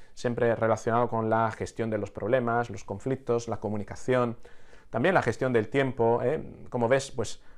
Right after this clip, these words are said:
a-, abarco algunas habilidades concretas de gestión,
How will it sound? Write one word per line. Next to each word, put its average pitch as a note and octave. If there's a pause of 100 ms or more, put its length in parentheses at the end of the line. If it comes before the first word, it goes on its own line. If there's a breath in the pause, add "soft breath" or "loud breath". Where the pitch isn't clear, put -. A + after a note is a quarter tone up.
(140)
a-, A#2+
abarco C#3
algunas B2+
habilidades B2
concretas A2
de G#2
gestión, F3+